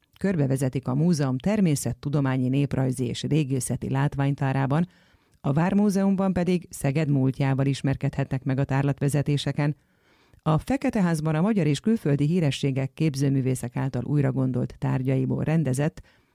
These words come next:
Hetet hét hungarikon kiállításon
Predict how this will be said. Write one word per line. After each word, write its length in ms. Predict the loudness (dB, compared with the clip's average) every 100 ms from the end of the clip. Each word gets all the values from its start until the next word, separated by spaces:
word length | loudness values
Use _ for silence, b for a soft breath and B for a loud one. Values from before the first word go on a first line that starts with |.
| _
Hetet 360 | -2 0 -2
hét 200 | 0 -2
hungarikon 640 | 0 0 2 0 0 -2 -2 -6
kiállításon 880 | -2 0 0 0 0 0 0 -2